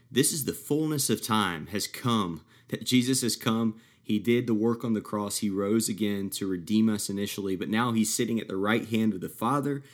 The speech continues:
We're awaiting his return. When I first began to read the Bible seriously as a Christian, I started to notice that there was a bigger plan going on. You know, growing, growing up in the church, I always heard,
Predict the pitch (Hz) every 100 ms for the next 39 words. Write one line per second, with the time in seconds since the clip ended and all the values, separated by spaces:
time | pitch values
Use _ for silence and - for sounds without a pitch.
0 | - 104 80 85 104 127 135 120 101 92
1 | - 123 123 135 135 _ _ _ _ _
2 | _ _ _ 123 127 208 - 208 - 127
3 | 135 135 127 - 117 101 90 - - -
4 | 110 120 101 104 98 98 - 98 87 92
5 | 90 82 82 101 - 92 85 78 _ _
6 | _ _ _ _ _ _ 107 110 - 160
7 | 165 - 104 95 110 156 127 92 - 104
8 | - - - _ 127 120 107 101 - -
9 | 160 160 139 - 120 113 107 92 90 85
10 | - - 107 117 107 135 185 151 123 185
11 | 160 135 113 98 - 107 113 104 92 -
12 | 110 101